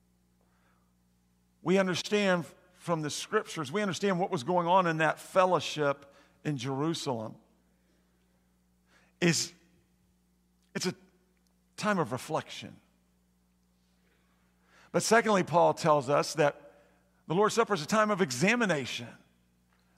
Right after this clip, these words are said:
Not just reflection, but it's a time of examination. And the reflection opens the way to the examination.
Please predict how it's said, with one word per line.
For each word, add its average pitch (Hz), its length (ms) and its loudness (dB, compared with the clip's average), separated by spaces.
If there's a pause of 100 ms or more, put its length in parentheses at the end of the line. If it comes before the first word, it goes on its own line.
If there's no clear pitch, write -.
Not 240 120 0
just 220 220 -6
reflection, 202 460 0
but 202 80 4
it's 185 100 2
a 175 60 -10
time 233 200 0
of 214 120 0
examination. 214 520 2
And 196 60 -2
the 180 60 2
reflection 226 500 2 (180)
opens 202 260 6
the 202 40 -2
way 226 160 6
to 208 140 -4
the 208 80 2
examination. 196 720 0